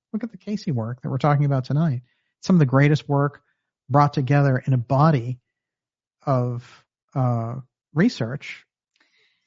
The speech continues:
You know, it's psychic research, granted, but it's been proven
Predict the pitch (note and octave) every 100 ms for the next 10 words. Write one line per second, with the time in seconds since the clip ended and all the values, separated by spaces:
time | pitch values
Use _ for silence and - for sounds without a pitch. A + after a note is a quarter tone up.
0 | _ F3+ D#3 D3+ - C4 D3+ - A#2+ -
1 | B2 - - _ D#3 B3 B3+ A#2+ C3 -
2 | C#3 C#3 - C3 D3 C3 F3 F3 D3 C3